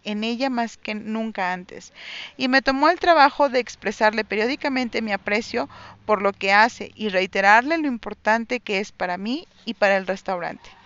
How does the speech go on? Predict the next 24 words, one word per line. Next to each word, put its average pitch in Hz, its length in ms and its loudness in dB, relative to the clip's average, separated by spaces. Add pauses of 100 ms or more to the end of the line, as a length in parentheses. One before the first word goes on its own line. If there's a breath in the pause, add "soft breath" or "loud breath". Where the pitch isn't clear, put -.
(680 loud breath)
"Hábleles 294 520 2
a 240 80 0
las 220 160 -2
personas 220 580 -2
de 196 200 0
ellas 196 340 -2
mismas", 185 560 -12
dijo 226 480 -4
Disraeli, 185 720 -4 (380 loud breath)
uno 254 280 0
de 254 120 2
los 202 260 -2
hombres 214 380 -4
más 208 240 -4
astutos 220 580 -8
que 190 140 -4
han 196 140 -4
gobernado 196 500 -4
el 208 100 -6
Imperio 185 380 -10
Británico, 175 640 -12 (400 loud breath)
"y - 140 -8
lo 202 120 -4
escucharán 208 720 -6